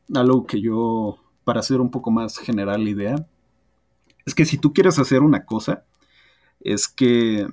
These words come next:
eh, para empezar, pues, creo que busques, eh, personas que hagan lo mismo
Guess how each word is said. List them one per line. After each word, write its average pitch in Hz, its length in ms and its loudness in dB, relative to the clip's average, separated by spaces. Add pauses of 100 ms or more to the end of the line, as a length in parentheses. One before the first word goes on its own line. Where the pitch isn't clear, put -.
(380)
eh, - 380 -18 (440)
para 117 140 -2
empezar, 120 500 -2 (160)
pues, - 280 -10 (560)
creo 120 200 -4
que 135 100 -4
busques, 123 720 -4 (100)
eh, 101 400 -10 (120)
personas 127 560 -2
que 135 120 -4
hagan 120 180 -2
lo 104 80 -4
mismo 104 460 -6